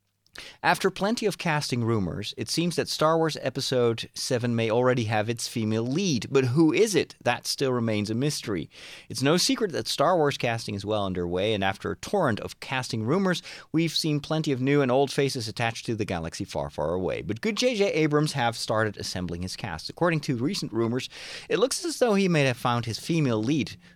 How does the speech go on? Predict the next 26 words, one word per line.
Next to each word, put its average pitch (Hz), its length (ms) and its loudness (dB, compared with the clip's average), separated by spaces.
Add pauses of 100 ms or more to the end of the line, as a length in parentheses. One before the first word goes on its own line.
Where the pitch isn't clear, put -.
But 107 360 4
as 98 340 -4
for 80 200 -8
who 78 180 -2
it 113 80 4
is, 160 180 4
it 127 100 -6
looks - 220 -6
as 87 80 -8
though 69 160 -4
we 80 140 -4
are 78 100 -4
still 87 300 -2
in 80 100 -4
the 101 80 -2
dark. 104 380 2
Speculating 175 640 0
about 98 260 2
recent 117 300 -2
casting 117 400 -4
rumors, 135 320 0
the 120 80 -4
folks 180 340 0
at 113 180 -2
Bleeding 202 440 0
Cool, 180 600 2